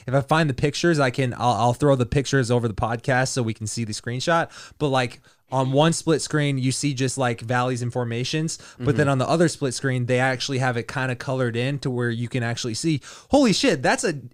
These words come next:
Speaker 1: in detail bird, like a fucking parrot on the surface of Mars. And there's, like, twelve of 'em. There's, like, a bunch of 'em on Mars.
Speaker 2: That's crazy. So it's like the, in, in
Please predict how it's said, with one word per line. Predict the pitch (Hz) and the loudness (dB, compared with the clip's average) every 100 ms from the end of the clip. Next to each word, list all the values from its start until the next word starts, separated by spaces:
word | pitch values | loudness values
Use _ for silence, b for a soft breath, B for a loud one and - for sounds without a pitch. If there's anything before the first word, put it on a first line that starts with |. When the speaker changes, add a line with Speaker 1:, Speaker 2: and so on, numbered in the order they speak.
| - | -2
Speaker 1:
in | 214 208 | 2 2
detail | 151 196 - 190 151 | 2 0 2 4 4
bird, | 127 165 156 143 104 107 - _ | 0 2 4 4 2 -6 -18 _
like | 143 | -4
a | 143 | -2
fucking | - 180 156 131 | 2 2 2 -4
parrot | - - 165 127 - - B B - | -4 2 2 2 -2 -16 B B 2
on | 165 | 4
the | 165 | 4
surface | - 208 226 233 214 | 2 4 6 4 0
of | 147 | 0
Mars. | 131 156 135 104 - B B | 4 6 4 2 -4 B B
And | 165 | 4
there's, | 180 160 | 4 4
like, | 175 - | 0 0
twelve | - - 196 220 156 | -4 2 6 6 6
of | 139 | 2
'em. | 104 95 87 _ _ _ | 0 -6 -10 _ _ _
There's, | 175 175 | 2 4
like, | 185 | 4
a | 151 | 4
bunch | 127 185 175 | 4 4 4
of | 131 | 0
'em | 123 | 0
on | 110 | 0
Mars. | 107 85 - - | -4 -8 -8 -10
Speaker 2:
That's | 123 170 - | -2 -2 0
crazy. | 185 190 113 | 0 0 0
So | - 160 | 2 4
it's | 151 | 4
like | 175 165 - | 2 0 4
the, | 147 135 127 117 - | 4 6 6 2 -2
in, | 131 127 | -2 -2
in | 101 - 120 113 110 107 | -2 -4 -2 -2 -2 -6